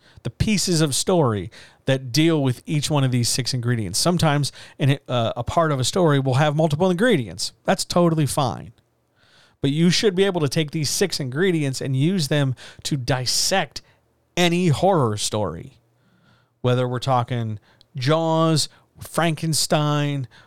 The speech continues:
or, uh, those trashy things that came out in, like, the early two thousands where everybody had, like, leather pants,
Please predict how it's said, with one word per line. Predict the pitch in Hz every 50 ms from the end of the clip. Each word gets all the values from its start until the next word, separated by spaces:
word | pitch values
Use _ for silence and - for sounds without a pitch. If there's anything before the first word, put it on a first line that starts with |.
| _ _ _ _
or, | - 117 117 117 113 113 113 110 107 101 - _ _ _ _ _ _ -
uh, | 117 117 113 113 110 110 107 104 98 101 104 - _ _ _ _ _ -
those | - 208 139 131 123 123 123 143 - - 127 135 135 127 - -
trashy | - - - - 175 165 160 - - 175 156
things | - 185 170 170 165 147 131
that | 143 117
came | - - 151 151 143
out | 143 143 143
in, | 143 135
like, | 131 123 117
the | 120 127 -
early | - 143 147 143 143 135
two | - - 151
thousands | 123 143 135 127 131 135 131 139 135 123
where | 127 98
everybody | 120 123 135 127 131 131 131 113
had, | 117 131 123
like, | 120 120 120 113
leather | 117 104 110 123 131 127 135 131 131
pants, | 123 - - 139 135 131 135 143 117 - _ - - - - -